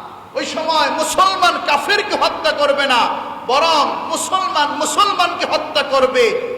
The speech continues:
প্রতিবেশীকে হত্যা করবে, বাবাকে হত্যা করবে, চাচাকে হত্যা করবে, চাচাতো ভাইকে হত্যা করবে।" এক কথায় নবীজি বুঝাইলেন, ঠুনকো কারণে মানুষ মানুষকে হত্যা করবে, মুসলমান মুসলমান হত্যা করবে,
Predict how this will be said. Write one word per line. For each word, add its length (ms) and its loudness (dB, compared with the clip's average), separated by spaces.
প্রতিবেশীকে 680 2
হত্যা 340 2
করবে, 760 2
বাবাকে 400 4
হত্যা 400 0
করবে, 640 2
চাচাকে 460 2
হত্যা 360 0
করবে, 640 2
চাচাতো 400 2
ভাইকে 380 0
হত্যা 340 0
করবে।" 680 2
এক 280 -4
কথায় 320 4
নবীজি 440 0
বুঝাইলেন, 840 0
ঠুনকো 520 2
কারণে 460 4
মানুষ 480 2
মানুষকে 840 0
হত্যা 340 2
করবে, 340 2
মুসলমান 640 2
মুসলমান 520 0
হত্যা 320 0
করবে, 300 4